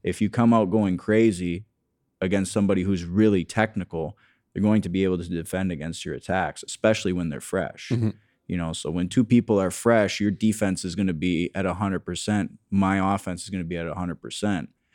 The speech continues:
Speaker 1: If I drain my offense to fifty percent and you keep your defense at eighty, now we have a problem. You know, now
Speaker 2: Yeah.
Speaker 1: I'm, like, way outgun-, you're outgun-, or you're outgunning me big time. Whereas if I can keep my, um,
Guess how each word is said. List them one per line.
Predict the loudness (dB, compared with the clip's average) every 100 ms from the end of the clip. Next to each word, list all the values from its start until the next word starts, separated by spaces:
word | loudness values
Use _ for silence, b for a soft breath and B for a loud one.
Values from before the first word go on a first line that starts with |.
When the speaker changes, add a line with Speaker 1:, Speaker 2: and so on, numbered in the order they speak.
| _
Speaker 1:
If | -4
I | -2
drain | 2 2 2
my | 2 0 0
offense | -2 -4 -6
to | -6
fifty | -2 -2 -2
percent | -6 -4 -4 -4 -2
and |
you | -2
keep | -2 -2 0
your | 0
defense | 2 0 0 -4 -2
at | -4 0
eighty, | 4 4 2 -4 -6 _ _ _ -4
now | 2 4
we | 4
have | 2 -2
a |
problem. | -2 0 2 0 -2 -10 -18 _ _ _
You | -6
know, | -4
now | 0 2 4
Speaker 2:
Yeah. | 4
Speaker 1:
I'm, | 2
like, | -2 -4
way | 0 4 4
outgun-, | 4 0 -2 -2 -2 -2
you're | 2 4 4 0 -12 _ _
outgun-, | 0 2 0 -2 0
or | -2 0
you're | 2 4
outgunning | 2 0 0 0
me | -2
big | -4 -2 -2 -2
time. | -8 -8 -12 b b b
Whereas | 4 6 6
if | 4
I | 2
can | 2 0
keep | 2 2 4
my, | 4 4 4 2 0 -2 -6 _ _ _ _
um, | -6 -4 -4 -4 -6